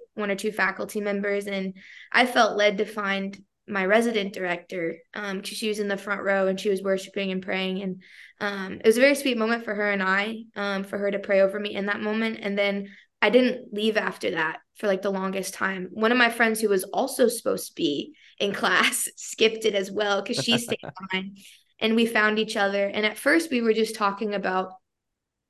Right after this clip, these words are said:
Speaker 1: uh, the message itself. And then, but we didn't, we didn't wanna leave. Like, there was something that we just felt like, we felt like we would miss something important if we left. We were like, "Something, like, God wants to do something, so we're just gonna sit here as long as it takes."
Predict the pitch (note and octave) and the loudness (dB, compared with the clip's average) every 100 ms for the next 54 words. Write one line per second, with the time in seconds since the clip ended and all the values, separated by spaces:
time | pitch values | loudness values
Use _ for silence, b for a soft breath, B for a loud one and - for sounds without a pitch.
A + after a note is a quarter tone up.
0 | - G#3 F#3+ F#3+ - B B B A#3 G#3+ | -2 2 2 2 -6 B B B 4 6
1 | G#3+ A3+ G3+ G3 - - D3+ G3+ A#3+ - | 4 4 2 0 -4 -6 -6 -6 -8 -14
2 | _ B B B - A3 A3 G#3+ G3+ - | _ B B B 0 4 6 4 2 2
3 | A#3 A3 A3+ A#3+ A#3 _ - A3+ A#3+ A#3 | 2 4 2 0 -4 _ -2 2 4 4
4 | A3 F#3 E3+ G3+ F3 G3 G#3+ G#3+ G#3+ G#3 | 4 2 0 -4 -6 -4 0 2 2 2
5 | G#3+ G#3+ G#3+ F#3+ G3+ G3+ G3+ - G3 F3+ | -2 0 -2 -2 -2 0 -2 -2 -4 -4
6 | G3 F#3+ - _ _ _ _ _ _ _ | -8 -10 -14 _ _ _ _ _ _ _
7 | - A#3+ C4+ A#3 A3 A#3 G#3+ G3+ A3 - | -2 2 4 4 4 6 6 6 0 0
8 | G#3 G3+ G3 F#3+ G#3 G3 F3+ D#3 G3+ E3+ | -4 -2 -4 -4 -4 -4 -4 -8 -6 -6
9 | E3 E3+ - - - B B - G3+ G3+ | -4 -6 -8 -18 -20 B B 0 4 4
10 | G3 F#3+ G3+ G#3 G3 G3+ G3 G3 G3 G3+ | 2 0 -2 -2 -2 -2 2 2 2 -2
11 | G3 G3 F#3+ F#3+ G3+ F#3+ F#3+ F#3+ G3 G3 | -6 -6 -6 -6 -4 -6 -6 -6 -4 -4
12 | G3 G3+ G3 G3 - - F#3 F3+ F#3 F#3 | -4 -6 -6 -4 -6 -2 2 2 0 -4
13 | F3+ F3+ - G3 F3+ - - | -4 -6 -6 -6 -6 -8 -12